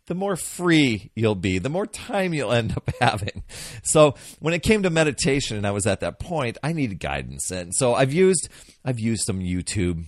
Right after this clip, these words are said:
recordings. I've bought different C Ds. I've, I've bought some meditation programs. I've even, I've even, uh, dived deep into some audio tracks that were, like, an hour, hour and a half that, that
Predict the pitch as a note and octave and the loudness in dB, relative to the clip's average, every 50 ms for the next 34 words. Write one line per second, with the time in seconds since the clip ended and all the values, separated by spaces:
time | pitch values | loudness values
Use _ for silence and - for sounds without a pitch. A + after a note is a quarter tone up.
0 | - - F2 F#2 F2+ - - F#2+ F#2 F#2 F#2 F#2+ F#2+ F#2+ F#2 - - F2+ F2+ - | -10 -8 -6 -6 -6 -6 -4 -2 -2 -2 -2 -4 -6 -8 -8 -10 -10 -10 -12 -12
1 | _ - E2+ E2 F#2 - - _ _ _ _ _ _ - F#2 - G#2+ - - G2+ | _ -8 -4 -4 -4 -4 -6 _ _ _ _ _ _ -14 -8 -4 -4 -4 -4 -4
2 | G2+ F#2+ - - - - - F#2+ F#2 E2+ D2+ F2 F2 F2 F2+ F#2 E2+ G2+ F2+ - | -6 -6 -6 -6 -6 -6 -4 -4 -4 -4 -4 -4 -2 -2 -2 -2 -2 -4 -4 -6
3 | - - - - - F#2+ F#2+ E2+ - - G2 G2+ - - - - A2+ G#2 G#2 G2 | -8 -18 -20 -12 -8 -8 -6 -6 -2 0 0 0 0 -2 -2 -4 -4 -2 -2 -2
4 | G2+ G2 G2+ - - - - A2 - - A#2 A2 G#2 - A#2 G#2+ A2 G#2 G2 A2 | -2 -2 -2 -2 -2 0 0 2 0 0 -2 -4 -2 2 4 4 4 4 2 0
5 | A2 G#2+ G#2 A2 G#2 - - - _ _ _ _ _ _ _ _ _ _ _ - | 0 0 -2 -2 -4 -6 -8 -8 _ _ _ _ _ _ _ _ _ _ _ -18
6 | - - B2 B2+ B2+ C3+ B2+ A#2 A2+ G#2+ - - - - - B2+ B2 C3+ A#2+ A2+ | -6 -2 0 2 2 2 2 2 -2 -4 -6 -10 -6 -2 0 2 2 2 2 2
7 | A#2 G#2 - - - - - - - A#2 G2 E2 - - - - - A#2+ A#2 G#2 | 0 -2 -4 -8 -14 -20 -18 -12 -10 -8 -8 -8 -10 -14 -16 -14 -10 -8 -6 -8
8 | - - - - A#2 A2 F#2 - A2+ A#2 A#2 G#2+ F#2+ F2 D#2+ F#2 G2 B2 D#3 D#3+ | -8 -8 -8 -6 -6 -2 0 4 4 4 4 4 2 -2 -2 0 2 4 4 2
9 | - - - - - - - - - - - G#2+ A2+ G#2+ G2 - - G#2 - - | 2 -4 -8 -10 -12 -20 -18 -16 -12 -6 -2 -2 -2 0 0 -2 -2 -2 -2 -2
10 | G2+ E2 C#2+ F2 G2+ A#2 B2 A2 F#2+ E2+ - - F#2 D#2+ F2 - - - F2+ E2+ | -4 -2 0 0 0 2 2 0 -2 -2 -4 -4 -4 -4 -4 -4 -4 -4 -4 -4
11 | F2+ F#2 E2+ E2+ E2+ D#2+ - D#2 D2 - - E2+ E2+ E2 D#2 D#2 D2+ B1 A#1+ D#2+ | -2 -2 -2 -2 -2 -4 -6 -8 -10 -10 -8 -6 -4 -4 -4 -4 -6 -6 -6 -6
12 | E2 D#2+ D#2+ D#2+ D2 C2+ C#2+ F2+ F2 F2+ E2+ D#2+ - - - E2+ E2 B1 A1+ C#2+ | -6 -6 -6 -6 -8 -8 -6 -4 -2 -2 -2 -4 -6 -6 -6 -6 -6 -6 -6 -8
13 | F2+ F#2 - - | -8 -8 -8 -8